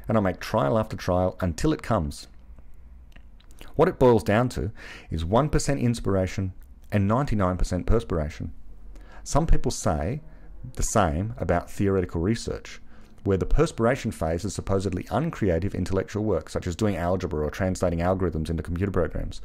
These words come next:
But the fact that a computer or robot can perform a task mindlessly does not imply that it is a mindless task when scientists do it. After all, computers play chess mindlessly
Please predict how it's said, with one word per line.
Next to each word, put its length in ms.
But 80
the 80
fact 200
that 100
a 40
computer 420
or 80
robot 400
can 100
perform 260
a 40
task 260
mindlessly 760
does 160
not 120
imply 340
that 100
it 40
is 120
a 40
mindless 540
task 360
when 100
scientists 440
do 180
it. 100
After 320
all, 220
computers 560
play 380
chess 480
mindlessly 800